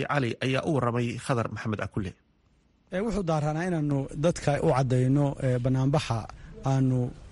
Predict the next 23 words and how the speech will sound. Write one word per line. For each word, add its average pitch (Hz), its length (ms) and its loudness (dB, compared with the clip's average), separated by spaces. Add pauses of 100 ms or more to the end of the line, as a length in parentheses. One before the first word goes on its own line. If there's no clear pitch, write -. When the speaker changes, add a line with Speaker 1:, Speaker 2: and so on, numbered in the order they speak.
Speaker 2:
ee, 127 420 0 (120)
u - 140 0
sheegnay, 127 600 4
ee, 131 160 2
u 139 100 4
gudbinay 120 580 2 (440)
in 139 220 4
ay, 127 200 2 (460)
inaanu 135 280 4
fasiro, 127 520 2 (100)
inaanu 131 360 0
u 143 80 2
sheegno 127 400 2
nabadgelyada 123 440 2
inay 123 140 2
ilaaliyaan, 131 540 2 (320)
inaanu 139 240 4
u 143 40 4
sheegno 131 340 4
inuu 131 140 2
mowqifkayagu 135 580 2
sidiisii 131 500 2
yahay, 139 220 2